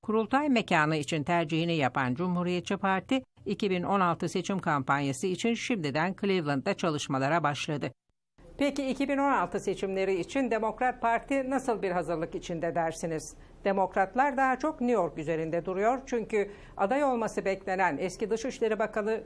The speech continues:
Hillary Clinton New York eyaletinde çok güçlü. Ancak Demokrat Parti Philadelphia,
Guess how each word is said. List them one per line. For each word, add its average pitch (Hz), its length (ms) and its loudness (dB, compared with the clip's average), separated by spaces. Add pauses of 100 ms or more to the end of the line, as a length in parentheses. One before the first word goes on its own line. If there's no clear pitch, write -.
Hillary 208 340 2
Clinton 262 460 0
New 269 280 -4
York 196 240 2
eyaletinde 180 880 0
çok - 260 -4
güçlü. - 360 -6 (400)
Ancak 175 380 2
Demokrat 196 500 0
Parti 214 440 0
Philadelphia, 156 720 0